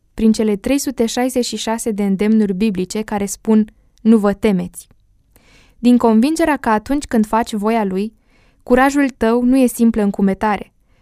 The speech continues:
ci primește sens și putere transformatoare,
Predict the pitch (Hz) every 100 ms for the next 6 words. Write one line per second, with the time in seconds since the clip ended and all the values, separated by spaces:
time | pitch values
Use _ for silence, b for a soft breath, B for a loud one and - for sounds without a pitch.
0 | _ - 226 226 214 214 214 196 220 233
1 | 247 247 247 233 202 214 220 220 - 220
2 | 208 202 202 185 202